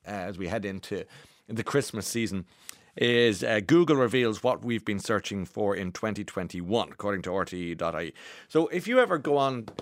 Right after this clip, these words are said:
a search, how to, how to, it, it, they, it immediately springs up with suggestions. And the, the, the most how-to suggestions and requests were how to, one, register for the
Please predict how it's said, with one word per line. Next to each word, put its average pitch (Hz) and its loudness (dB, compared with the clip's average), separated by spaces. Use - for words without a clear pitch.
a 104 -8
search, - 0
how 147 2
to, 92 -2
how 123 -12
to, 85 -4
it, 113 -8
it, - -12
they, 131 -4
it 123 -4
immediately 127 0
springs 117 0
up 107 2
with 92 -4
suggestions. 98 -4
And 113 -2
the, 113 0
the, 117 0
the 110 -2
most 175 2
how-to 151 2
suggestions 107 -4
and 101 -6
requests 123 -2
were 87 0
how 160 2
to, - -2
one, 95 0
register 143 0
for 120 -2
the 104 -6